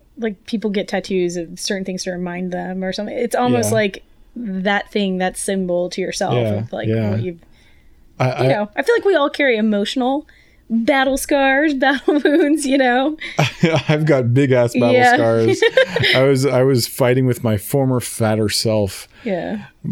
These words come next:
Speaker 2: And you know what? I, I don't mind at all. And nobody else cares either. Like, nobody
Speaker 1: Mm-hmm.
Speaker 2: cares what I look like. Um, with
Speaker 1: It's
Speaker 2: my,
Speaker 1: such a
Speaker 2: with my
Speaker 1: personal
Speaker 2: shirt
Speaker 1: thing.
Speaker 2: off.
Speaker 1: And I think that's the biggest key is right there is, like, taking back, like, no, this isn't about anybody else. It's literally, this is just about me.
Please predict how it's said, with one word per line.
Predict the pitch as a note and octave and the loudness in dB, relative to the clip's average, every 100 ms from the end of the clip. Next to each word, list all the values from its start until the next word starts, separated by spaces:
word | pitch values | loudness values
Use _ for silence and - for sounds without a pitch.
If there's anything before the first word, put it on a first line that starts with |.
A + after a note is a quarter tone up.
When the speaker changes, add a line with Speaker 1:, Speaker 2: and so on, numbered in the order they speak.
| - A3+ - | -10 -14 -4
Speaker 2:
And | B2 A#2+ A#2+ A2+ A2+ G#2+ | 0 2 0 0 0 -2
you | - | -2
know | A#2 | 0
what? | A#2 A2+ | 0 0
I, | A2+ A2 - G#2+ | 0 0 0 -2
I | |
don't | A2 A#2 A#2 | 0 0 0
mind | G#2+ G#2+ G#2+ | 0 0 0
at | G2+ | 0
all. | G2 G2 G#2+ | 0 0 0
And | F3+ | 0
nobody | E3+ A#2 G2+ | 2 2 0
else | F#2+ - | 0 -4
cares | F2+ F#2+ A2 | -6 -6 -6
either. | - - - - | -8 -10 -12 -12
Like, | - - | -12 -8
nobody | E3 D3 G3 | -6 -4 -4
Speaker 1:
Mm-hmm. | F3+ | -4
Speaker 2:
cares | C3+ G#2 | -6 -8
what | G2+ | -6
I | F#2+ | -6
look | F#2+ G2 | -6 -8
like. | G#2 G#2 - - _ - - _ - | -8 -8 -10 -20 _ -20 -20 _ -6
Um, | G2+ G#2 G2+ G2 G2+ - _ _ _ - D3+ | -2 0 0 0 -2 -8 _ _ _ -18 -12
with | - | -4
Speaker 1:
It's | C#4 - | -4 -2
Speaker 2:
my, | |
Speaker 1:
such | - D#4+ | 0 0
a | B3 | 0
Speaker 2:
with | |
my | A3+ | -2
Speaker 1:
personal | A3+ G3+ | -2 -2
Speaker 2:
shirt | |
Speaker 1:
thing. | G#3+ | 0
Speaker 2:
off. | F#3+ | 0
Speaker 1:
And | A3 | 0
I | |
think | G#3 A#3+ | 0 0
that's | G#3+ - | -2 -2
the | F#3+ | -2
biggest | F3+ F3 - | -2 -2 -4
key | F#3+ F3 | -2 -2
is | D#3+ | 0
right | E3+ E3+ | -2 -2
there | E3 | -2
is, | D#3+ | -2
like, | D#3+ E3 | -4 -6
taking | E3+ F3 | -6 -6
back, | E3+ F#3 | -6 -4
like, | G3+ | -2
no, | C4 G3+ E3 | 0 -2 -4
this | G3 | -6
isn't | A#3 B3+ | -4 -2
about | G#3 G3+ | 0 0
anybody | F3 F3 F3 E3+ | -2 -4 -4 -2
else. | F3+ E3 E3 | -4 -4 -10
It's | - F3+ | -12 -4
literally, | F#3+ F#3 F3+ E3+ | -2 0 0 -2
this | E3+ F#3 | -2 -6
is | E3+ | -6
just | E3+ E3 E3+ - | -8 -6 -8 -8
about | - - | -12 -12
me. | - - | -14 -20